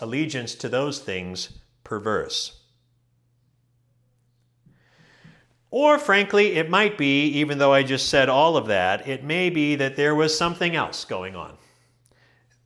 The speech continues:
Something else that was in connection to these Old Covenant categories, but was some kind of strange distortion of them, somehow having to do with eating certain foods, perhaps in ritual contexts.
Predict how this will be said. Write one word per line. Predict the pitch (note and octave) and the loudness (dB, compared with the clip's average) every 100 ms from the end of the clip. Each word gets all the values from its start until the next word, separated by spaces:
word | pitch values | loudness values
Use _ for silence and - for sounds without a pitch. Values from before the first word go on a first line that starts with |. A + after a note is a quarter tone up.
| _ | _
Something | - D#3+ E3 E3 E3 | -4 -2 -2 -2 0
else | D#3 D#3 | 0 0
that | C3 | -4
was | B2+ D3 F3 D#3 | 2 4 4 0
in | C3 | -6
connection | - C3+ F3+ - - G2 D#2+ - | -4 -4 -4 -6 -8 -8 -10 -4
to | D#3+ C3 | -2 -2
these | B2+ B2 A#2 - | -2 -4 -6 -4
Old | C#3 C#3 C#3 | 0 0 2
Covenant | C#3 C3 C3 B2+ B2+ | 0 0 -4 -6 -10
categories, | - C3 C3 C3 C3+ D3 F3 | -2 0 0 0 0 0 -2
but | - C#3+ C3+ B2+ | 0 -2 -2 -2
was | C#3 C#3+ C#3 - - _ _ | 0 0 -2 -10 -20 _ _
some | - D#3+ F3 | -8 -4 -4
kind | F3 E3 F3 | -2 -2 0
of | E3+ | -4
strange | D#3+ - C3+ D3 D#3+ C3 | -6 -6 -4 -4 -6 -6
distortion | D3 D#3 - D#3+ D#3+ - G#3+ | -4 -4 -2 -2 -2 -2 0
of | C#4 C#4 | 0 0
them, | A#2+ E2 - _ _ _ _ _ - | -2 -4 -10 _ _ _ _ _ -12
somehow | - D3+ C#3+ D#3 | -6 -4 2 2
having | D3+ D3+ E3+ | 4 2 0
to | E3 | -2
do | E3 F#3 C#3 | 0 2 2
with | C3 | 0
eating | E3 D#3 D3 | 0 -2 -2
certain | C#3+ D#3+ D#3 D3 | 0 0 0 -4
foods, | - E3+ C3 A2 | 2 2 2 -2
perhaps | - B2 C#3+ C#3+ - - | -8 -4 -4 -4 -10 -12
in | D#3+ D3+ B2 | -8 -8 -4
ritual | D#3 D#3 D3 C#3 | -6 -4 -4 -4
contexts. | C#3 A#2 A2+ - F#2 - - | -2 -6 -4 -4 -4 -6 -10